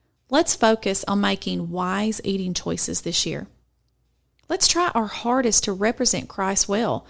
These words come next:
with our eating habits and set ourselves up for success with what we eat throughout the day.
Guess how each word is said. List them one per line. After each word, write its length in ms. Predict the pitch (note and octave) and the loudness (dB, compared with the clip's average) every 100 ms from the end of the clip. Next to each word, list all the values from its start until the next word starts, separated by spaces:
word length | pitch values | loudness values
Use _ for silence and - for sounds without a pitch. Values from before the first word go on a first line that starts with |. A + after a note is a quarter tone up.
| - _ | -20 _
with 140 | - B3 | -2 0
our 120 | B3 - | 0 0
eating 280 | A#3+ C4 | 2 4
habits 600 | B3+ A#3 E3+ - - - - _ _ _ _ | 4 0 -4 -8 -10 -12 -12 _ _ _ _
and 120 | C4+ | 0
set 280 | C4 - C#4+ | 2 2 2
ourselves 420 | C#4+ - C4+ C4 | 2 2 2 0
up 200 | - B3 | 0 -2
for 80 | B3 | 0
success 720 | B3 - - - B3+ - - | 0 2 2 2 2 0 -2
with 120 | - F#3+ | 0 -2
what 220 | G3+ - | -2 2
we 120 | A3 | 0
eat 300 | - G3 - | 2 -2 -2
throughout 320 | G3+ F#3 E3+ | -2 -2 -2
the 80 | F3+ | -4
day. 280 | E3 - | -4 -6